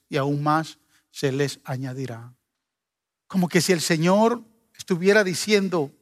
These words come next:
"No has visto nada todavía. Yo veo diligentemente que si te entregas más, yo voy a hacer más por ti."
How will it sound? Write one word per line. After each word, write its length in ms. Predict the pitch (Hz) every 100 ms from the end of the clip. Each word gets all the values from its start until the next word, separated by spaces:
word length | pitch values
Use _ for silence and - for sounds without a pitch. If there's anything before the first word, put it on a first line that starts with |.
| _ _ _ _ _ -
"No 100 | 196
has 80 | 214
visto 320 | 262 254 240
nada 260 | 185 269 -
todavía. 480 | 160 131 127 123 - _ _ _ _ _ _ _ _ _ _ _ _ _ _ _ _ _ _ _ _ _ _ _ _ _ _ _ _ _ _ _ _ _ -
Yo 260 | 214 302
veo 480 | 277 330 320 294 262
diligentemente 1400 | 226 240 226 220 262 240 233 240 240 196 - 185 190 - _ _ _ _
que 120 | 160
si 120 | -
te 120 | 151 143
entregas 600 | 135 151 185 196 - 165
más, 400 | 143 131 - - _ _ _ _ _ _
yo 100 | 143
voy 140 | 127 131
a 60 |
hacer 180 | 113 131
más 160 | 113 98
por 180 | - -
ti." 180 | 117